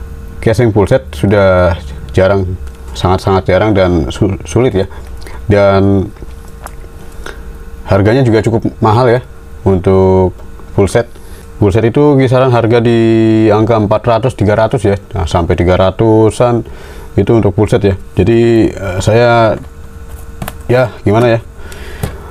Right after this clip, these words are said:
cukup, yang penting masih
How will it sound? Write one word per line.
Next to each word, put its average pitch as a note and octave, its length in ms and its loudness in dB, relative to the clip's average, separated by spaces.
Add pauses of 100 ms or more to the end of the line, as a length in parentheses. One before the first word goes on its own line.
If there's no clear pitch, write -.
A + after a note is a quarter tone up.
(1000)
cukup, A2+ 640 2
yang G#2 240 2
penting C3 160 2
masih G#2+ 160 2